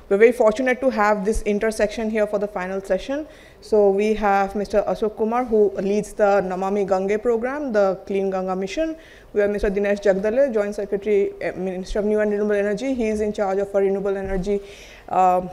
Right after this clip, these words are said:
one seventy-five gigawatt, now five hundred gigawatt. There are many things going on. He'll tell us a little bit about it. And we have Mister Ravindran, who is, uh, with the Ur-, Swachh Bharat Urban Mission. And we have with us Nicola. We have Mister Vaidya, of course. He's going to,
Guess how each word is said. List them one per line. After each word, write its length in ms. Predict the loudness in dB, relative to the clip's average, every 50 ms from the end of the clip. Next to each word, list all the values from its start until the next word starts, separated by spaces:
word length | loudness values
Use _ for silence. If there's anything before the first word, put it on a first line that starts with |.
| -8 -2
one 240 | 2 2 2 4 4
seventy-five 260 | 2 4 4 4 2
gigawatt, 520 | 2 2 2 4 4 6 6 6 4 2
now 180 | 2 2 2 2
five 240 | 2 2 2 2 2
hundred 260 | 2 2 2 0 0
gigawatt. 380 | 0 0 2 2 2 2 2 2
There 100 | 0 -2
are 40 |
many 180 | -2 -2 -4 -4
things 240 | -4 -4 -6 -6 -6
going 200 | -6 -6 -4 -4
on. 120 | -4 -4
He'll 180 | -2 -2 -2 0
tell 160 | 0 2 2
us 80 | 2 0
a 60 | 0
little 160 | -2 -2 -2
bit 100 | -2 -4
about 300 | -2 -2 -4 -4 -4 -4
it. 180 | -6 -6 -8 -14 -20 -20 -20 -20 -18 -8 -4
And 300 | 0 2 2 2 4 4
we 120 | 4 6
have 160 | 6 4 2
Mister 260 | 0 0 2 2 4 4
Ravindran, 560 | 4 2 0 -2 0 2 2 2 2 0 0
who 160 | 0 2 4
is, 380 | 6 6 6 6 4 2 2 4
uh, 340 | 4 4 4 2 -2 -4 -6 -12 -14 -16 -16 -20 -20 -20 -20 -18 -18 -16 -2 2
with 100 | 4 6
the 180 | 6 6 6 6
Ur-, 120 | 6 4
Swachh 340 | 2 2 0 2 2 2 0 0
Bharat 320 | 0 0 0 0 -2 0 2
Urban 340 | 2 4 4 4 2 0 -2
Mission. 360 | -6 -8 -8 -10 -10 -10 -12 -14 -18 -20 -20 -20 -20 -20 -18 -8
And 260 | -2 0 2 2 4 4
we 100 | 4 6
have 120 | 6 6
with 120 | 4 4 4
us 160 | 4 4 4
Nicola. 460 | 2 4 4 6 6 6 6 4 4 2
We 140 | 0 0
have 100 | 0 0
Mister 240 | 0 2 4 4 6
Vaidya, 340 | 6 6 6 6 4 2 2
of 120 | 2 0
course. 260 | 0 0 0 0 0 0
He's 300 | 0 0 0 0 -4 -6
going 240 | -6 -4 -2 0
to, 180 | 0 0 -2 -2